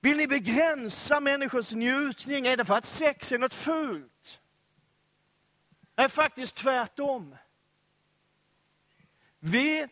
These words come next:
tror att sex är en fantastisk och vacker gåva som Gud har gett oss människor. Men vi tror också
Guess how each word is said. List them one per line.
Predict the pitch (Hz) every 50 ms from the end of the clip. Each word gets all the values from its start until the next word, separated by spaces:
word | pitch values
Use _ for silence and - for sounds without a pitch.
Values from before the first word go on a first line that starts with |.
| _ -
tror | - - 277 294 285 247 180 170 175 170 - _ _ _ _ -
att | 240 233 -
sex | - - - 277 269 269 269 254 - - - - -
är | - 254 247 247 240 233 208
en | 226 233 208
fantastisk | - 233 226 220 - - 254 254 233 - - - - - 220 220 - - -
och | 208 202
vacker | 165 156 214 233 226 202 - _ - 202
gåva | 185 160 185 208 226 233 220 185 165 190
som | 180 - 214 202 170
Gud | 190 190 175 175 165
har | 180 196
gett | 190 196 220 240 226 - 220
oss | 214 - -
människor. | 202 190 196 185 165 139 120 - - - _ _ _ _ _ _ _ _ _ _ _ _ _ _ _ _ _ _ _ _ _ _ _ _ _ _ _ _ _ _ _ _ _ _ _ _
Men | - 254 254
vi | 254 269
tror | 247 - 277 285 269 247 254 277
också | 285 247 - - - - 269 277 269